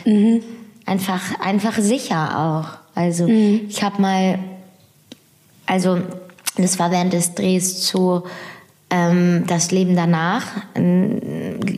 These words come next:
Speaker 2: Film über eine Überlebende der Love Parade Duisburg-Katastrophe. Und die, die war schwer traumatisiert, meine Figur.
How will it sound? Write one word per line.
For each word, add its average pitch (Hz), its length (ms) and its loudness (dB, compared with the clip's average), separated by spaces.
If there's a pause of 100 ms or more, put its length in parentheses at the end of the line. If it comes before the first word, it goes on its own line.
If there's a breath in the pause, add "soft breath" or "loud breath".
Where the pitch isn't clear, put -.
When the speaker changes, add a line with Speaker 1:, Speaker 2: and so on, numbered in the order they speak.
(120)
Speaker 2:
Film 175 400 2 (400 loud breath)
über 180 300 0
eine 175 280 0
Überlebende 180 600 2
der 160 440 0 (380 loud breath)
Love 190 220 -2 (100)
Parade 170 220 0
Duisburg-Katastrophe. 175 1500 -2 (460 loud breath)
Und 190 180 2
die, 180 160 2
die 180 140 2
war 190 100 2
schwer 185 220 0
traumatisiert, 180 680 0
meine 165 220 2
Figur. 165 540 -2